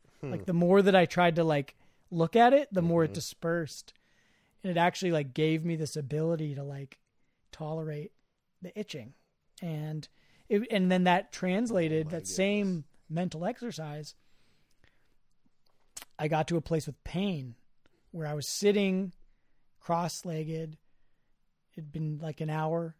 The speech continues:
Speaker 2: you know, it was like, the, they were, like, hour sits at a time.
Speaker 1: Mm-hmm.
Speaker 2: Might have been a two-hour one, I forget. But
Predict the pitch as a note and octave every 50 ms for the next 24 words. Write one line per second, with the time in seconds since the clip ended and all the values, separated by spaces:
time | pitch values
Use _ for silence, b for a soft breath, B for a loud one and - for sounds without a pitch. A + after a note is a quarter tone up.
0 | _ _ - F3 D#3+ D#3 D#3 D#3+ D#3+ D#3+ D#3+ D#3+ A3+ C4+ G3 C#3 C#3 - - A3+
1 | E3 E3 E3 E3 D#3+ E3 D#3+ E3 D#3+ D3 - - F#3+ E3 E3 E3 D3+ - - -
2 | D3+ E3+ - - - D#3+ D#3+ D#3+ D3+ F#2+ D3 D3+ D3 C#3+ - - D#3 - _ _
3 | - _ _ - F3 F3 F3 D#3+ E3 D#3 D3 - - - D#3 D3 C3+ C#3 C#3 C3+
4 | C#3 C#3 C3+ - D#3 D3 C#3+ B2+ - D3